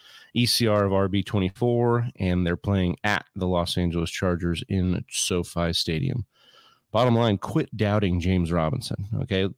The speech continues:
Twelve touches in week one as he's coming off the Achilles, and then twenty-five in week two. He's got back-to-back games with a touchdown. If Doug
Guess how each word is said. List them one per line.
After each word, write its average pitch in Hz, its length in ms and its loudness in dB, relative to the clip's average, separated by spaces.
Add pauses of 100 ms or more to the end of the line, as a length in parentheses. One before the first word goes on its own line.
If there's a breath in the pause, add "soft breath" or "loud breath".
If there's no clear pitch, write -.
Twelve 120 320 0
touches 107 380 0
in 92 120 2
week 90 220 0
one 110 220 2
as 95 120 0
he's 87 140 -4
coming 92 240 0
off 87 140 -4
the 87 100 -4
Achilles, 113 400 -2
and 101 100 2
then 87 120 0
twenty-five 92 680 -2
in 82 140 0
week 80 240 -4
two. 113 360 2 (760 loud breath)
He's 85 180 -4
got 87 240 -2
back-to-back 80 480 -2
games 85 260 -2
with 73 120 -4
a 78 40 -6
touchdown. 98 720 0
If 90 160 -4
Doug 127 260 0